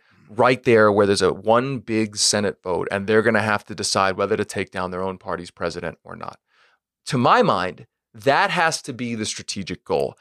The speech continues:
How do we get the best possible bill in front of the U S Senate so that the,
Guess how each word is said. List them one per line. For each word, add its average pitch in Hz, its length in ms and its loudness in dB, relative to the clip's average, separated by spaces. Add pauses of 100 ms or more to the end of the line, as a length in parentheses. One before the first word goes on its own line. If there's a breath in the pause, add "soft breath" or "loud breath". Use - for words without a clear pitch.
(160)
How 143 260 2
do 202 80 6
we 220 180 2
get 127 500 2
the 113 100 -10
best - 520 0
possible 107 580 -2
bill 87 440 -6 (480)
in 113 140 -6
front 139 480 0
of 120 140 -10
the 123 100 -12
U 110 280 -2
S 101 140 0
Senate 85 460 -6 (560)
so 123 300 4
that 113 260 4 (420)
the, 120 300 -8